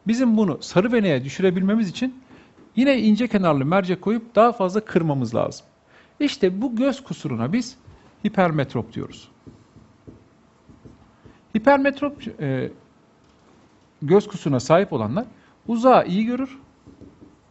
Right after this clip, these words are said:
yakını göremez. Ve burada görüntü sarı beneğin arkasında oluşur. İnce kenarlı mercekle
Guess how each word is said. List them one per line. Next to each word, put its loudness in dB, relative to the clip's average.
yakını 0
göremez. -4
Ve 4
burada 2
görüntü 0
sarı 0
beneğin 2
arkasında -4
oluşur. -16
İnce 2
kenarlı 0
mercekle 0